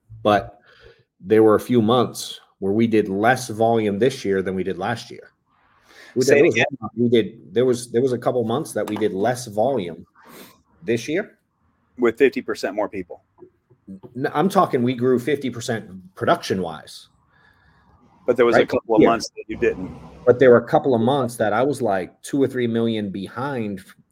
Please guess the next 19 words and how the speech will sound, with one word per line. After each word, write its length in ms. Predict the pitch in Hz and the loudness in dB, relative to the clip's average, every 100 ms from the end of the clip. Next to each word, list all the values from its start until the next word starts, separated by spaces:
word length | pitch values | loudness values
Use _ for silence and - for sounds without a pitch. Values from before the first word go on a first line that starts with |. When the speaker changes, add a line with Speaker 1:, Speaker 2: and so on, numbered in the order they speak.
| _ - _ _ _ | _ -20 _ _ _
Speaker 1:
for 140 | - 110 | -4 -2
the 60 | 95 | -2
month 400 | 117 135 - - | 0 -2 -4 -14
from 200 | - 98 | -10 -10
the 80 | |
previous 540 | 92 - 156 107 90 - | -8 0 0 0 -6 -12
year. 240 | 76 _ _ 101 | -20 _ _ -6
Like, 140 | 101 | -2
we 100 | 135 | -2
might 120 | 139 | -2
have 100 | 120 | 0
done 180 | 110 98 | -2 -2
fourteen 500 | - 147 147 139 123 | -2 0 0 -2 -2
million 500 | 120 117 110 104 98 - | 0 0 -2 -6 -10 -12
in 80 | 110 | -8
a 40 | |
month 200 | 107 104 | -6 -6
last 280 | 113 127 123 | -4 -4 -4
year, 260 | 95 92 | -4 -6